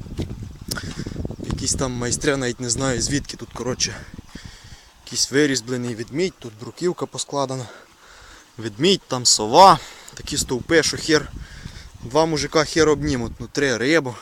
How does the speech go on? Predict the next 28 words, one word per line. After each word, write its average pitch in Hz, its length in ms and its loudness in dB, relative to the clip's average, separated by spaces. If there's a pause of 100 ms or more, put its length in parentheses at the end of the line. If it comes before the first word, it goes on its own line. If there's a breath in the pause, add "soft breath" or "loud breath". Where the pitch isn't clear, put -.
(160 loud breath)
рибу 135 300 0
тримає 120 460 -6
такий - 200 -14
чувак. 123 440 2 (720 loud breath)
Коротше, - 300 -6
чоткий, 135 460 -2
блін. 117 220 -10 (1500 loud breath)
От. 117 380 -6 (1500 loud breath)
Не 120 100 -10
знаю, 131 280 0
що 147 140 -6
це 123 140 -6
пливе, 139 440 2
блін. 107 240 -8 (160)
Мені 123 160 -10
самому 139 400 -4
інтересно, 127 460 -4
що - 140 -10
це - 120 -8
поплило 147 500 -2
там. 98 180 -14 (920 loud breath)
От 123 160 -6
які 123 200 -10
хвилі 131 380 0
зробило. 113 540 -6 (240 loud breath)
А, 131 180 -2
ведра, 127 380 -2
напевно. 107 300 -10